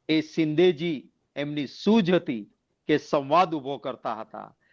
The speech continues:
અને સોનિયા ગાંધીજીની એ પરિપક્વતા હતી કે એ પરામર્શ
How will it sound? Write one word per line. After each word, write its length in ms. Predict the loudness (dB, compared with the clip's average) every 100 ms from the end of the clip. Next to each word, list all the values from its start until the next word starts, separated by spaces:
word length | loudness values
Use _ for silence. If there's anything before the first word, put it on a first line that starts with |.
| _ -12
અને 240 | -6 -4
સોનિયા 720 | -6 -4 0 0 2 2 2 0
ગાંધીજીની 1160 | -4 -8 -8 -8 -10 -10 -8 -8 -6 -8 -10 _ _ _ -2
એ 100 | -2
પરિપક્વતા 1000 | -2 -2 0 -2 -4 -4 -2 0 0
હતી 440 | -2 -4 -10 -12 -16 _ _ _ _ _ _
કે 240 | -6 -6 -4
એ 320 | -2 -2 -2 -8 _ _ _ _ _ _ _ _
પરામર્શ 580 | -4 -4 -4 -6 -8